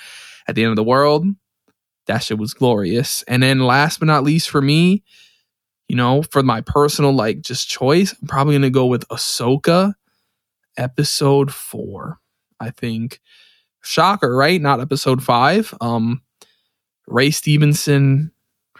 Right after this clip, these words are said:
I love them. And Rosario was great in that episode. I feel like, I feel like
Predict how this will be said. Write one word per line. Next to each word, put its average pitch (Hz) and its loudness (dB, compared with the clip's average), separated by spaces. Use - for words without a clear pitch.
I 73 -8
love 120 0
them. 135 2
And 110 0
Rosario 139 2
was 131 0
great 127 0
in 151 0
that 120 2
episode. 120 -4
I - -14
feel 151 2
like, 135 0
I - -16
feel 165 -2
like 139 0